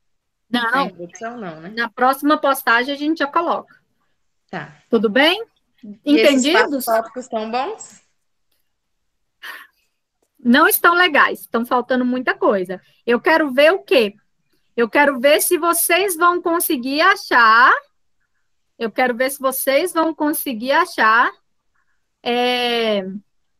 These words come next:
Speaker 1: c-, as citações, porque se vocês não acharem a, a citação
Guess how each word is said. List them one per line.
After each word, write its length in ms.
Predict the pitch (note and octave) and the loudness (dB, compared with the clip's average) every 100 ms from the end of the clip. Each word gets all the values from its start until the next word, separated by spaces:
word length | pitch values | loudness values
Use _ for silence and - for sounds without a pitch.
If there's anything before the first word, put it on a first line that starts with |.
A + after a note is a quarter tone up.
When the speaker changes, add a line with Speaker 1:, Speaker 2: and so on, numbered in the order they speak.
| _ _ _ _ _ _ _ _ _ - | _ _ _ _ _ _ _ _ _ -10
Speaker 1:
c-, 260 | - E4 - | -6 -2 0
as 180 | F#4+ | 2
citações, 640 | - F#4 A4 - F4+ C4+ B3+ | 2 2 2 2 0 0 -2
porque 160 | - C#4+ | -2 -4
se 120 | C#4 | -2
vocês 480 | D4+ D4 D#4+ D#4+ C#4 | -4 0 0 0 -2
não 280 | D4 F4+ A#4 A#4+ | 0 2 2 0
acharem 760 | - F#4 D4 C#4 A#3 G#3+ G3+ - _ _ _ _ _ | -2 0 2 2 0 -2 -8 -12 _ _ _ _ _
a, 1400 | A#3+ B3 A#3+ A#3+ A#3 A3+ G#3 G3 F#3+ - A3+ A3 G#3+ G#3+ | 0 2 2 2 2 2 0 -2 -6 -10 -6 -2 -2 -4
a 60 | |
citação 1000 | G#3+ D#4+ C4 C#4+ - C#4 D#4 F#4 C#4 G#3+ | -6 -6 0 0 0 0 0 0 0 -4